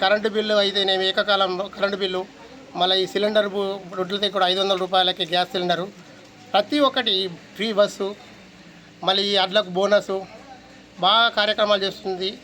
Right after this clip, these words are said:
ఈ కాంగ్రెస్ గవర్నమెంట్. దీన్ని హర్షిస్తున్నాము. మరియు ఇంకోటి ఏంటంటే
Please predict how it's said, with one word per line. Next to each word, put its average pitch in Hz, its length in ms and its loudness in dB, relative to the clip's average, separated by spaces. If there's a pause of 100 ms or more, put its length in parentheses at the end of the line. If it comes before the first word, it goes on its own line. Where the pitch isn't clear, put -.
ఈ 185 60 -6
కాంగ్రెస్ 185 400 0
గవర్నమెంట్. 185 420 -2 (500)
దీన్ని 196 240 2
హర్షిస్తున్నాము. 196 720 -2 (400)
మరియు 202 340 0 (300)
ఇంకోటి 220 540 0 (360)
ఏంటంటే 208 520 0